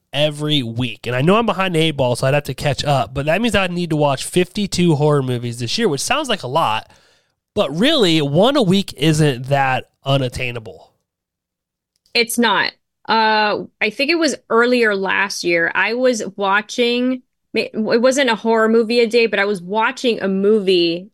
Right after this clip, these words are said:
Speaker 2: every weekday.
Speaker 1: Oh, really?
Speaker 2: Yes. But then I stopped because then I started playing video games
Speaker 1: Mm.
Speaker 2: more and then reading. So it's, I think I was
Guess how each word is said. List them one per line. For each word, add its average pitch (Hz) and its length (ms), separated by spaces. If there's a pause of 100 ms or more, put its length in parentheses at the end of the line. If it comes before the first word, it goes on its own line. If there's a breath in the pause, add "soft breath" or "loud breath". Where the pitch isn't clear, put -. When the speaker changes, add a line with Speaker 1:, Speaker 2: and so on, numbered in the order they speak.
(160)
Speaker 2:
every 196 300
weekday. 165 760 (1000)
Speaker 1:
Oh, 165 160
really? 147 480 (560)
Speaker 2:
Yes. 180 640 (400)
But 196 140
then 208 140
I 185 80
stopped 147 400
because 175 280
then 180 120
I 175 260 (360)
started 180 280
playing 175 220
video 175 180
games 175 480
Speaker 1:
Mm. 165 80
Speaker 2:
more 165 440
and 160 140
then 160 180
reading. 165 360
So 165 300 (420 loud breath)
it's, - 180 (640)
I 226 140
think 247 260 (100)
I 240 100
was 262 160